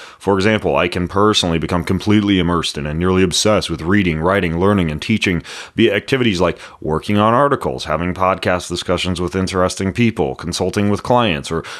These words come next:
reading and researching materials I'm fascinated with,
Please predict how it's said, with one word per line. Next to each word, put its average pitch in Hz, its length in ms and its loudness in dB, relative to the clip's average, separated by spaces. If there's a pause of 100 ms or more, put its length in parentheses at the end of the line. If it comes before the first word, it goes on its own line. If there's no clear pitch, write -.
reading 110 420 2
and 87 120 0
researching 101 500 2
materials 110 500 2
I'm 85 120 0
fascinated 87 540 0
with, 90 260 2